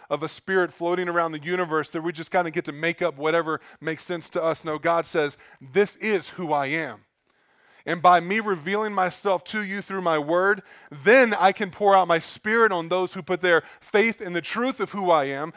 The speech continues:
because those are the ones who will carry the power of my spirit to the world around, uh, around you so that his spirit can come alive in others." Uh, focus. I'm talking to myself. Don't worry about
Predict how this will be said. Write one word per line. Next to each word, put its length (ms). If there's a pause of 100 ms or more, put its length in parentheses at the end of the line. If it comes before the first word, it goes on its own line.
(160)
because 340
those 340
are 60
the 100
ones 320
who 100
will 140
carry 340
the 220 (220)
power 540 (280)
of 120
my 160
spirit 440
to 100
the 120
world 300
around, 520 (340)
uh, 160
around 480
you 180 (160)
so 280
that 120
his 160
spirit 360
can 120
come 160
alive 340
in 60
others." 440 (2000)
Uh, 460 (160)
focus. 480 (1200)
I'm 120
talking 260
to 60
myself. 320
Don't 120
worry 140
about 200